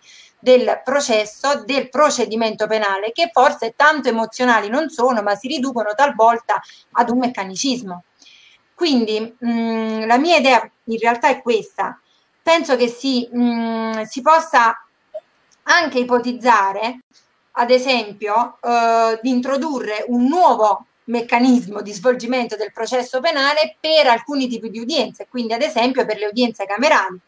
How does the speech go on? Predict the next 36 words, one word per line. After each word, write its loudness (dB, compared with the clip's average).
per -4
le 0
udienze 0
in -2
camera 0
di -8
consiglio, -4
oppure 2
per -2
quelle 2
fasi 2
del -6
procedimento -2
che -6
precedono 4
l'apertura 2
del -4
dibattimento. -10
Nel 0
momento 4
in 0
cui -4
c'è 4
l'apertura 2
del -2
dibattimento -2
e -8
si -16
procede 2
all'esame 2
di -8
testimoni, -2
imputato, 0
discussione, -4
tutto 0
questo 2